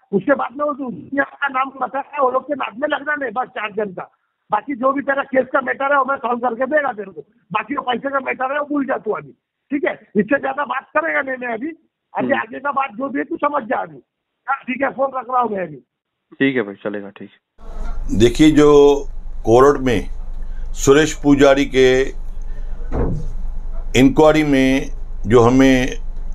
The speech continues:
Speaker 3: पंकज का जो नाम आया है कि उल्लासनगर का जो भी यहाँ का messages, किससे पैसा मांगना है, किस किस का नाम देना है, उसमें पंकज ने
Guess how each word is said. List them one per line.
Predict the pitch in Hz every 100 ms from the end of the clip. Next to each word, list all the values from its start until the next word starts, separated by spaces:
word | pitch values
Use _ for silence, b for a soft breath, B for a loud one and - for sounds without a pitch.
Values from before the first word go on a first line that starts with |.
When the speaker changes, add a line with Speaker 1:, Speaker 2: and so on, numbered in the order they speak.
| - - - - - - -
Speaker 3:
पंकज | 135 135 156 156
का | 151
जो | 131 131
नाम | 117 143 147
आया | 135 113
है | 92 92 - - -
कि |
उल्लासनगर | 143 127 143 143 143 139 131
का | 135
जो | 123 123
भी | 135 143 143 139 - - - b b b -
यहाँ | 123 139
का | 139 143
messages, | 139 131 - 143 127 139 - -
किससे | 131 - 143
पैसा | - 131 139
मांगना | 131 131 135 131
है, | 135 131 120 - - -
किस | - 127
किस | 139 135
का | 135 127
नाम | 123 131 117
देना | 123 131
है, | 120 120 120 - b b b b b b - - - - - - - -
उसमें | 139 - 156 160 160 165 165 - -
पंकज | 143 - 165 156 143
ने | 151 147 151